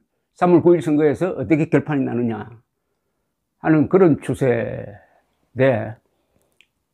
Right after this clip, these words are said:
요약하면은 윤석열 후보의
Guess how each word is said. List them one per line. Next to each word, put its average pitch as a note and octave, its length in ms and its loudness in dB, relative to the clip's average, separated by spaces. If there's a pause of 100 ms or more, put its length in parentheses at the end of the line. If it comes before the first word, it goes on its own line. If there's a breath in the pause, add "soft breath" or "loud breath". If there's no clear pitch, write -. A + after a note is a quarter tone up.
(240)
요약하면은 D3+ 1000 2
윤석열 F3+ 680 4
후보의 D#3 800 0